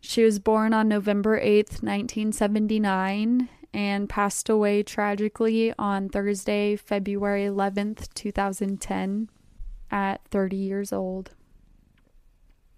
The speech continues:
And Kristen, the last picture I sent you was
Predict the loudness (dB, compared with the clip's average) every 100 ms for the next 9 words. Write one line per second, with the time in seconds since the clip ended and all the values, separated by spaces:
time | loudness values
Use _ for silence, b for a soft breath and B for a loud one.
0 | B B B -8 -4 -2 -4 -6 -8 -8
1 | -8 -6 -6 -4 -4 -2 -4 -4 -6 -6
2 | -6 -4 -4 -2 -4 -6 -4 -2 -2 -2
3 | -2 -4 -10 b b b b b b b
4 | b b b b _ _ -4 0 0 -2
5 | -4 -6 -8 -8